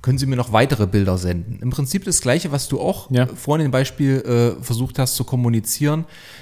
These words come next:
Speaker 1: Da könnt ihr euch immer ein bisschen absichern, wenn's noch mehr Bilder gibt, Bilder aus anderen Perspektiven, vor einem anderen Hintergrund. Du hast das Gefühl, derjenige oder diejenige hat das Set wirklich bei sich. Das ist erstmal eine gute Absicherung. Es kamen eine ganze Menge Bilder.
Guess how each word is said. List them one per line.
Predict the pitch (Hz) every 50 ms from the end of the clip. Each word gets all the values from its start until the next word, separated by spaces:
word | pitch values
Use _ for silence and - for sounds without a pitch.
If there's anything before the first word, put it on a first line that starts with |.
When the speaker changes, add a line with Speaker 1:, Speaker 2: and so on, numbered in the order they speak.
| - -
Speaker 1:
Da | - 107
könnt | - 131 147 160 175
ihr | 147
euch | 139 -
immer | 143 143 131
ein | 127
bisschen | 127 127 - - - -
absichern, | - 185 - - - 165 - 175 156 143 127
wenn's | 120 120 120 - 117
noch | 110 - -
mehr | 110 113 110 107 107
Bilder | 107 127 135 135 135 131
gibt, | 120 117 123 - - - - -
Bilder | - 127 123 120 113
aus | 107 110 -
anderen | - 92 117 113 110 107
Perspektiven, | - 110 104 - - - 101 - - - - 139 131 131 117
vor | - 123 117
einem | 110 107
anderen | - 101 113 110 107 107
Hintergrund. | 110 127 139 151 139 117 - - 127 127 127 127 127 - 117
Du | 113 110
hast | 131 127 - -
das | 131 117 -
Gefühl, | - 120 - - - - 139 127
derjenige | 123 - - - - 123 127 123 123 127 123 127 120 113
oder | 110 107
diejenige | 101 104 107 110 117 110 110 110 104 104
hat | 104 -
das | 104 - -
Set | - 117 - -
wirklich | 104 110 - - 101 - - - - - _ _ -
bei | - 92 98 101
sich. | 92 90 85 80 - - - _ - - - - - - - - -
Das | 110 104
ist | 110
erstmal | 123 127 - 131 113
eine | 113
gute | 110 113 101 87
Absicherung. | 76 - - 113 113 120
Es | 120 -
kamen | - 147 170 170
eine | 143 123
ganze | 127 156 - 131
Menge | 113 107 98 92
Bilder. | 82 - 101 120 135 160 220 -